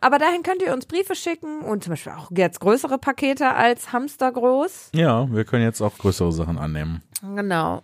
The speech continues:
Speaker 1: Und
Speaker 2: Also wenn ihr uns einen Hinkelstein schicken wollt, dann
Speaker 1: Warum immer Steine, Jan Philipp?
Speaker 2: Ich liebe Steine,
Speaker 1: Ach so,
Speaker 2: Lea.
Speaker 1: okay.
Speaker 2: Meine neue Religion ist Steine.
Speaker 1: <laughs> Schickt uns eure Steine.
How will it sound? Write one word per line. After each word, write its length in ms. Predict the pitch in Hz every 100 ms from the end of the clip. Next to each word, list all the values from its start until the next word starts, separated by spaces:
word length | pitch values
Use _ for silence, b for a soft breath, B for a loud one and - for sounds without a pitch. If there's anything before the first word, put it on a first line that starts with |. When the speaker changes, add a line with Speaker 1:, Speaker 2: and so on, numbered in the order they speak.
| _
Speaker 1:
Und 340 | 233 233 226 226
Speaker 2:
Also 340 | 104 110 104
wenn 100 | 110
ihr 60 | 120
uns 280 | 120 - -
einen 260 | 95 92 90 b b b b _ _ _ _ _ _ _ _ _ _
Hinkelstein 760 | - 104 - 90 - 85 85
schicken 400 | 82 90 85 82
wollt, 400 | 78 78 76 -
dann 240 | 139 139 101 _
Speaker 1:
Warum 340 | - 277 339 320 -
immer 300 | 311 339 277
Steine, 640 | - - 226 233 240 220
Jan 260 | 160 147 151
Philipp? 260 | 180 160 170
Speaker 2:
Ich 100 | -
liebe 400 | 101 107 107 107
Steine, 520 | - 92 90 269 80
Speaker 1:
Ach 40 |
so, 80 | 78
Speaker 2:
Lea. 380 | 76 76 - 277
Speaker 1:
okay. 160 | 277 107
Speaker 2:
Meine 300 | 110 113 110
neue 240 | 110 113
Religion 440 | 113 113 110 117 117
ist 120 | -
Steine. 520 | - 98 95 101 87
Speaker 1:
<laughs> 160 | 78 -
Schickt 160 | -
uns 280 | 254 254 247 -
eure 360 | 202 214 214
Steine. 640 | 214 - 170 165 190 175